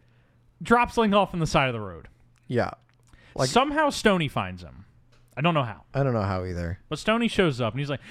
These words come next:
Speaker 1: "You can't do that to him." And they fight. They get into a fight. Link breaks it up.
Speaker 2: Yeah.
Speaker 1: And they have this reconciliation moment.
Speaker 2: Ah!
Speaker 1: Yeah, he's like, "No!" And they're like, "Family. Family."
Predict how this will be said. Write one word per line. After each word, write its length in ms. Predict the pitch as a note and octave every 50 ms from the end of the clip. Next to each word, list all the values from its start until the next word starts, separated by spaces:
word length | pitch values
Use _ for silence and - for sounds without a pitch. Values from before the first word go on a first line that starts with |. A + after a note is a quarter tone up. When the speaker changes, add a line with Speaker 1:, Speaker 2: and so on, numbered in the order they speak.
| - - -
Speaker 1:
"You 100 | A3 A3
can't 340 | - D4+ D#4+ D4+ C#4 G3+
do 200 | - D4 D4+ D#4+ D4
that 260 | D4 C4 A#3+ A3+ -
to 200 | - A#3 G#3+ F#3+
him." 160 | D#3+ C#3 C3+ B2+
And 80 | B2+ B2+
they 60 | A#2+
fight. 400 | - - C3+ A2 F#2 - - - - _ _ _ _ _ - A#2
They 80 | - A#2
get 60 | A2+
into 120 | A#2+ A#2+ A#2+
a 40 | G2+
fight. 340 | - - G2+ F#2 E2 - _ - - _ _ -
Link 300 | A2 B2+ D3 - - -
breaks 300 | C#3+ C3 B2 - - -
it 80 | G#2
up. 300 | F#2 E2 - - - - - - - _ _
Speaker 2:
Yeah. 180 | - G#2 F2+ - - - _ _ _ -
Speaker 1:
And 100 | B2 C3
they 60 | C3
have 140 | C#3 D3+ C#3
this 160 | D3 C3+ -
reconciliation 540 | C#3+ C#3+ - C#3+ C3 - C3 A#2+ A2+ - -
moment. 180 | A2+ - A#4 B4+
Speaker 2:
Ah! 960 | C5 C5 C5+ C5+ C5 C5 B4 B4+ B4+ B4+ - - - B1 B1 - - A#1 A#1+ D#3
Speaker 1:
Yeah, 100 | E3+ F3+
he's 80 | F3+ F3
like, 80 | G3 G3+
"No!" 1000 | C4 D#4+ G4 F#4+ F#4 E4 D#4+ D#4 D#4 D4+ D4+ D4 C#4 C4 A#3+ A3 F#3+ F3+ D3+ - _ _ _ _ D2 D2+ G2 A2 - - _ -
And 120 | C3 C3+ C#3+
they're 60 | C#3
like, 180 | B2+ B2 A2 - - - - _ _ _ - - - - - -
"Family. 640 | - - - - - B1 - - - D2+ D2+ D2 C#2+ - - - - _ _ _ _ _ _ _ _ _ _ _ _ _ _ _ _ _ _ _ _ _
Family." 480 | - - - F2+ - - - D2+ C2+